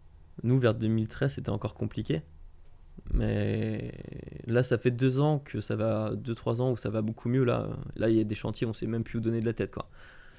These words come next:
Mais, euh, on a eu une période très difficile où moi j'ai vu pas mal aussi de, de collègues, euh, se retrouver, bah, ça, au chômage ou des choses comme ça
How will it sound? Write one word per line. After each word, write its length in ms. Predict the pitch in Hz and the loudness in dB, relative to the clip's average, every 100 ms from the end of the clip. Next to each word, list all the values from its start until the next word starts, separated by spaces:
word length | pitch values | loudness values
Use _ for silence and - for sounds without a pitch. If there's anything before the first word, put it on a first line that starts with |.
| - - - | -18 -10 0
Mais, 280 | 107 113 113 | 4 6 6
euh, 720 | 110 107 107 107 104 110 - - - | 6 6 6 4 4 0 -2 -4 0
on 140 | 113 | 4
a 40 | |
eu 40 | 123 | 6
une 80 | 127 | 8
période 300 | 127 131 135 | 8 6 4
très 160 | - | 2
difficile 580 | 131 127 123 - 165 139 110 - | 2 2 -2 0 2 2 -2 -2
où 60 | |
moi 180 | 117 127 | 2 4
j'ai 120 | 113 | 4
vu 120 | 107 107 | 0 -2
pas 160 | 117 | 0
mal 160 | 117 120 | 0 0
aussi 440 | 110 - 120 117 | -2 -6 -4 -2
de, 260 | 110 110 110 | -2 -2 -2
de 140 | 110 | -4
collègues, 440 | 107 120 117 120 113 | -6 -2 0 0 0
euh, 260 | 107 107 107 | -2 -2 -6
se 120 | 113 107 | -8 -8
retrouver, 300 | - 107 107 | -4 -2 0
bah, 140 | 107 | -2
ça, 380 | - 110 117 - - - | -4 -4 -4 -6 -6 -6
au 100 | 110 | -2
chômage 500 | - 113 120 117 110 | 0 4 4 2 0
ou 60 | |
des 80 | 107 | -4
choses 160 | - 104 | -4 -4
comme 140 | 107 | -2
ça 200 | 139 | 0